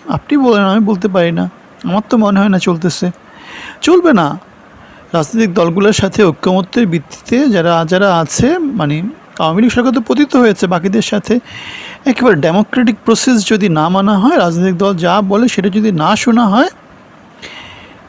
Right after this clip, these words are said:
এরা কিছুই করতে পারবে না। এদের রাষ্ট্র চালানোর অভিজ্ঞতা নাই, এরা কি করবে? এরা পুরো একটা রাষ্ট্র চালানো এত সোজা জিনিস না, এদেরকে কেউ ম্যান্ডেট দেয়নি।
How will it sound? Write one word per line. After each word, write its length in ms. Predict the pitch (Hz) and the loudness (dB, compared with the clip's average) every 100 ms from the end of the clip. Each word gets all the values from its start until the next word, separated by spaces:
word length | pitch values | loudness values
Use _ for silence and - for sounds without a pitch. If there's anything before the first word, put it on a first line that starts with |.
| - | -6
এরা 140 | 175 208 | -2 -2
কিছুই 340 | 196 - 226 | -2 0 0
করতে 300 | 180 160 160 | 0 -2 -4
পারবে 300 | 160 147 156 | -4 -2 -2
না। 160 | 220 262 - - | -4 -8 -8 -4
এদের 220 | 180 180 | -2 0
রাষ্ট্র 300 | 165 - 190 | 0 -2 -2
চালানোর 300 | 208 196 180 | -2 0 0
অভিজ্ঞতা 460 | 170 180 196 180 | 0 -2 -2 -2
নাই, 160 | 151 139 - - - - - - - - - - - - - | -4 -6 -10 -16 -20 -20 -20 -20 -20 -20 -20 -20 -20 -20 -6
এরা 140 | 196 185 - | -2 -2 0
কি 160 | 220 | -2
করবে? 400 | 226 196 139 147 | 2 2 2 0
এরা 360 | 147 175 185 208 214 220 - - - - - - - - - - - - - - - - - | 2 2 0 0 -4 -6 -10 -20 -20 -20 -20 -20 -20 -20 -20 -20 -20 -20 -20 -20 -18 -8 0
পুরো 140 | 240 | 2
একটা 200 | 202 202 | 2 2
রাষ্ট্র 360 | 170 165 - 220 | 0 0 -2 -2
চালানো 340 | 190 180 214 | 0 2 0
এত 160 | 185 208 | 0 -2
সোজা 240 | - 202 | 0 -2
জিনিস 360 | 170 151 147 - | -2 -4 -4 -6
না, 120 | 165 170 - - - - - - - - - - - - - - - - - - - | -8 -8 -16 -20 -20 -20 -20 -20 -20 -20 -20 -20 -20 -20 -20 -20 -20 -20 -20 -18 -8
এদেরকে 240 | 208 202 208 | -4 -2 -2
কেউ 180 | - 208 | 0 2
ম্যান্ডেট 400 | 180 196 254 196 | 2 2 2 2
দেয়নি। 440 | 170 143 139 196 | 0 0 -2 -4